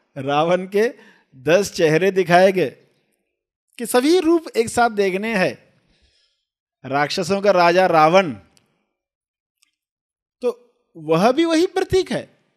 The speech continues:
कि ये हमारे अंदर है। ये दस चेहरे हमारे अंदर काम कर रहे हैं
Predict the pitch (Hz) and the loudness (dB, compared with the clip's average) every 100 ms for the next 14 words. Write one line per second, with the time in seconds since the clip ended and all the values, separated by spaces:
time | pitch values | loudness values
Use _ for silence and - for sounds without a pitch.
0 | _ _ _ _ _ _ _ _ _ - | _ _ _ _ _ _ _ _ _ -10
1 | 240 302 247 311 370 381 359 370 220 165 | -2 0 0 0 0 -2 -2 -4 -4 -4
2 | 190 156 160 202 214 - 180 143 147 151 | -6 0 0 0 -2 -6 -2 -2 0 -2
3 | 185 269 330 - _ _ _ _ - 143 | -2 -4 -6 -16 _ _ _ _ -8 -4
4 | 151 165 175 240 311 302 190 175 185 220 | 0 0 2 2 0 -4 -8 -8 -4 -4
5 | 254 262 175 170 180 202 190 165 165 156 | -4 -4 -2 -2 -4 -8 -6 -6 -4 -4
6 | 147 185 160 170 | -4 -4 -6 -8